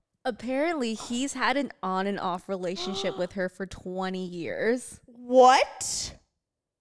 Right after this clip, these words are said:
Speaker 1: And now she is just finding out that he is getting married.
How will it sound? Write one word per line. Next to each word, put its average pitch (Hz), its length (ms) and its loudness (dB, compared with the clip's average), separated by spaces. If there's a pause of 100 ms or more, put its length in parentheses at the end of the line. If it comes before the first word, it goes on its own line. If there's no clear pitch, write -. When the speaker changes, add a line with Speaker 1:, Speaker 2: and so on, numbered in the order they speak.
(240)
Speaker 1:
And 233 140 2
now 214 220 2
she 226 500 0
is 240 160 0
just 202 500 0
finding 208 380 0
out 160 220 -2
that 165 160 -2
he 180 320 -8
is 185 120 -4
getting 180 360 -4
married. 151 600 -6